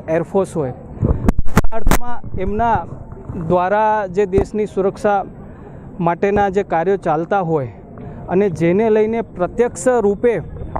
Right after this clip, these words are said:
જ્યારે એ, અ, લોકોની વચ્ચે, અ, આ પ્રકારનું આયોજન કરીને, કાર્યક્રમ, કાર્યક્રમ કરીને, પ્રદર્શન કરીને, અ, લોકોને સહભાગી બન-, બ-, બનાવતા હોય છે,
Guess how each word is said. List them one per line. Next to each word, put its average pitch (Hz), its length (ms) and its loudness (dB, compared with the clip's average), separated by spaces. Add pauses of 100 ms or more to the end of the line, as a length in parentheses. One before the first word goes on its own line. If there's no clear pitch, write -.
(260)
જ્યારે 196 320 0
એ, 226 420 2
અ, 185 440 -4
લોકોની 214 500 2
વચ્ચે, 214 400 0
અ, 175 60 -6 (800)
આ 202 200 2
પ્રકારનું 208 760 -2 (200)
આયોજન 185 380 0
કરીને, 214 340 0
કાર્યક્રમ, 202 680 0
કાર્યક્રમ 202 560 -2
કરીને, 196 440 0
પ્રદર્શન 185 560 -2
કરીને, 196 480 0 (520)
અ, 175 120 0
લોકોને 190 460 0
સહભાગી 180 480 -2
બન-, 175 460 -4
બ-, 175 380 -2
બનાવતા 180 420 0
હોય 202 240 0
છે, 220 180 -6